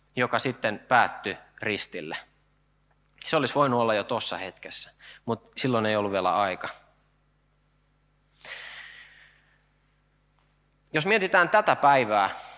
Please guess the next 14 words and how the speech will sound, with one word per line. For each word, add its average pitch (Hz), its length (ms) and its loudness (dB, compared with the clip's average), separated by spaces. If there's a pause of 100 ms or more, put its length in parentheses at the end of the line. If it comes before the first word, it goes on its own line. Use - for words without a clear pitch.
(1400)
mietitään 117 580 0
niitä 123 260 0
ihmisryhmiä, 107 880 -2 (120)
joita 113 240 -4
meidän 113 440 0 (300)
ympärillä 101 540 -2
on 101 140 -4
ja 95 100 -6
miten 104 240 -6
me 110 180 -2
ollaan 98 300 -2
niitä 98 300 -6 (540)
eri 117 180 -2
lokeroihin 92 760 -4